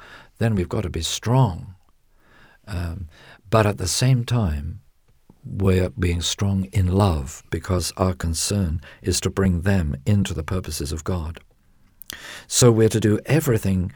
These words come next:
we can to maintain the unity that we have with other believers in the power of the Spirit. You know, the Word of God divides,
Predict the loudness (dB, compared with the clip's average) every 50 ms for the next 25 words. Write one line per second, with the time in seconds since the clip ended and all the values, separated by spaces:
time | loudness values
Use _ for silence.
0 | -6 -2 0 0 0 2 2 4 4 4 4 2 -2 -2 0 2 2 2 2 0
1 | -4 -6 -2 2 4 6 6 6 4 2 -2 -4 -10 -20 -20 -20 -20 _ -6 -2
2 | -2 0 0 2 4 4 6 6 6 4 2 2 -2 -2 -2 -4 -4 -6 -6 -6
3 | -6 -6 -6 -6 -6 -10 -14 -20 _ _ _ -4 -4 -4 -4 -2 -4 -4 -4 -4
4 | -4 -4 -2 -2 -2 -2 -2 -2 -4 -4 -4 -4 -4 -4 -4 -4 -6 -6 -6 -8
5 | -8 -10 -10 -10 -10 -10 -10 -12 -12 -16 -20 -20 -20 -18 -18 -14 -8 -2 0 2
6 | 2 4 4 6 8 8 8 8 6 4 2 0 0 0 0 0 -2 -2 -2 -2
7 | -2 -2 -2 -2 -4 -6 -10 -12 -12 -14 -14 -14 -14